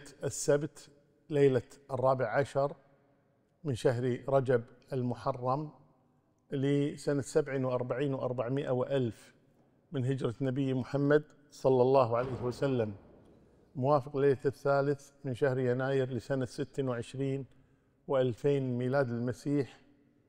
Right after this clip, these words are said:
عيسى بن مريم عليه وعلى أمه السلام، في ضاحية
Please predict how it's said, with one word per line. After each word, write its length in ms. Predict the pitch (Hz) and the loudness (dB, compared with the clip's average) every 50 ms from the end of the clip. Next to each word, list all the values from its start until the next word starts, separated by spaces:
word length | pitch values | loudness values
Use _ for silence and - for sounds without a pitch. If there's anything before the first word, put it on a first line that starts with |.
| _ _ - | _ _ -4
عيسى 280 | 143 143 127 - 139 123 | -2 -2 0 0 0 -2
بن 160 | 120 123 123 | 0 -2 -2
مريم 400 | 127 135 135 131 123 127 131 117 | 0 0 0 0 -2 -4 -4 -4
عليه 300 | 117 131 139 123 113 127 | -4 -2 -2 -2 0 0
وعلى 260 | 127 117 123 127 123 | 0 2 0 0 -2
أمه 720 | 127 151 143 131 131 131 113 123 131 127 127 123 123 131 - - - - - - - 139 | -2 -4 -4 -4 -2 -2 -2 -2 -2 -2 -2 -2 -4 -6 -8 -12 -20 -20 -18 -12 -8 -8
السلام، 560 | 123 - - - 131 123 131 123 113 107 98 - - - _ _ _ _ _ _ _ _ _ _ _ | -8 -6 -2 0 2 4 4 2 2 -2 -6 -12 -18 -20 _ _ _ _ _ _ _ _ _ _ _
في 140 | - 143 143 | 0 2 2
ضاحية 320 | 135 147 117 120 135 | 4 4 2 2 0